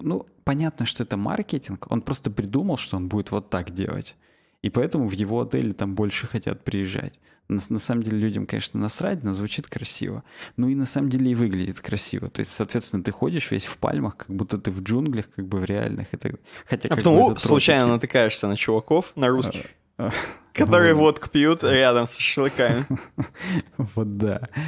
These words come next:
Speaker 1: Ну, короче говоря, это действительно очень классный отель. Он там вот вкусно рассказывал о том, чё и как. И потом там был момент, он такой стоит: "А вот смотрите, за моей спиной как раз, типа, э, пустошь, типа, кусок там, э,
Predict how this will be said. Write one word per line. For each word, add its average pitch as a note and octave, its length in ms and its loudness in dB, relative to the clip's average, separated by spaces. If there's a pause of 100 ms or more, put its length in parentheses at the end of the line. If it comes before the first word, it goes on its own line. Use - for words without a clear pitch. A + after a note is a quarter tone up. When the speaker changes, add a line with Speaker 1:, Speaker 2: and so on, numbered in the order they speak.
(260)
Speaker 1:
Ну, B2 120 0
короче C3+ 400 0
говоря, A#2+ 500 0
это - 240 -4
действительно G2+ 460 -4
очень - 180 -8
классный F#2+ 380 -4
отель. F#3 260 -2
Он G2 140 -4
там F#2 200 -4
вот - 140 -8
вкусно - 460 -4
рассказывал F#2 640 -4
о F#2+ 40 -6
том, G#2 200 -6
чё A2 200 -4
и - 20 -4
как. G3+ 220 -4
И - 100 -6
потом E3+ 300 -2
там B2+ 160 0
был C3+ 120 0
момент, D3 440 -2 (400)
он G#2+ 120 -4
такой B2 200 -4
стоит: F#3 320 -4 (320)
"А - 60 -6
вот D#3 140 -4
смотрите, F3+ 460 -2
за A2+ 120 -2
моей B2 280 0
спиной C3 400 -2
как - 220 -6
раз, C3+ 180 -4
типа, - 540 -4 (120)
э, F2+ 300 -6 (240)
пустошь, - 520 -6
типа, - 340 -12
кусок - 520 -6
там, F#2 300 -6
э, G#2 320 -6